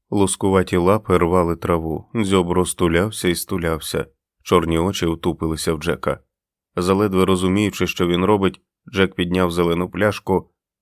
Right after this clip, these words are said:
та випив. І знову огидний смак змусив його міцно заплющити очі,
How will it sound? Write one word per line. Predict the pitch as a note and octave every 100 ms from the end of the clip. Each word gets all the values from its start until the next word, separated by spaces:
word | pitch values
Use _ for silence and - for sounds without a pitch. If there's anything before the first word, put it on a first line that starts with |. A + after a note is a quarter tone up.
| _
та | - E2+
випив. | D#2 C#2+ - - _ _ _ _ _ _ _ _ -
І | A2
знову | G2 A2 B2+ G#2+ F#2+
огидний | F2+ G#2 F2+ F2+
смак | E2 G2+ G#2+ F#2+ -
змусив | E2+ E2 F2+ - E2
його | E2 E2
міцно | E2 G2 - A2
заплющити | G#2 G2 F#2+ E2+ - - F2+
очі, | D#2+ D#2+ -